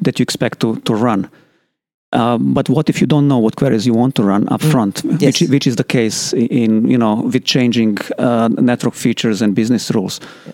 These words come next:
Speaker 1: So with graph databases, you don't have that, that problem, actually. You can simply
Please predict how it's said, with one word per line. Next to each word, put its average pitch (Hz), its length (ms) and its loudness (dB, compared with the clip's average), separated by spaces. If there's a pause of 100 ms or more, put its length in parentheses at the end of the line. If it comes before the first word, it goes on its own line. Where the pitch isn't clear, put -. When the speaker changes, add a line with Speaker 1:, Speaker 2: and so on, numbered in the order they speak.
Speaker 1:
So - 140 0
with 113 120 -2
graph 151 300 0
databases, 127 580 0
you 123 160 0
don't 123 220 2
have 110 340 -2
that, 98 160 0 (120)
that - 200 -2
problem, 98 340 0
actually. 98 300 0
You 110 80 0
can 113 140 -2
simply 117 500 0